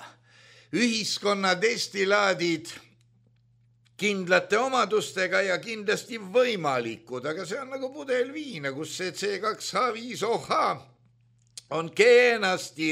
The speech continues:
ära lahustatud ja ei anna tema oma täit võimsust kohe kuidagipidi välja, sest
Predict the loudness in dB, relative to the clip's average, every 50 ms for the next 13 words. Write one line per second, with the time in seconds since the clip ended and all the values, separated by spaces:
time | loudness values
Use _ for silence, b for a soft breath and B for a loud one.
0 | 4 4 4 2 2 2 2 2 2 2 2 0 -2 -8 -12 -12 -6 0 0 0
1 | 0 0 -2 -4 -4 -4 -6 -10 B B B B B B B B 4 6 8 8
2 | 8 8 8 6 6 6 6 2 2 2 2 0 0 2 0 0 0 0 0 0
3 | 0 0 0 -2 0 0 0 0 0 -2 -4 -10 -14 -18 -8 -2 0 0 0 0
4 | -4 -8 -8 -6 -4 -4 -4 -4 -6 -8 -4 0 2 2 2 2 2 2 2 2
5 | 2 2 2 2 2 0 0 2 0 0 2 0 0 2 2 2 2 0 0 -4
6 | -4 -2 -2 -2 -2 -4 -4 -6 -6 -12 -18 _